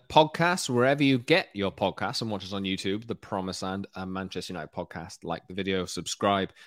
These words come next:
leave a comment for us, and also pop the notification bell on so you never miss a show for us as well. Follow us on social media at double underscore Scott Saunders on X, I G, and TikTok. Rob at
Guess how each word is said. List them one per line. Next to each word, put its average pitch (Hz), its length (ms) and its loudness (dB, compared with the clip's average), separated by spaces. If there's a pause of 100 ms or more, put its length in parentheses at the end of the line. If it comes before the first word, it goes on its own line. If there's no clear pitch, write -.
(140)
leave 120 200 4
a - 20 -12
comment 110 320 0
for 101 220 4
us, 98 160 -2
and 98 240 -6
also 98 260 -4
pop - 380 -2
the 95 80 -4
notification 92 720 -4
bell 85 400 -2
on 92 340 -2
so - 140 -12
you 87 40 -8
never 87 200 -8
miss 87 180 -8
a 92 60 -12
show 87 400 -4
for 95 300 -4
us - 280 -6
as 76 160 -10
well. 127 240 4 (220)
Follow 127 160 8
us 113 100 4
on 110 80 2
social 107 300 2
media 110 400 6
at - 200 0
double 104 220 2
underscore 101 380 -2
Scott - 260 -4
Saunders 95 540 -2
on 92 260 -4
X, - 400 -8 (140)
I 95 240 -4
G, 98 400 2
and 92 280 -4
TikTok. - 540 0
Rob 107 320 6 (160)
at 123 140 2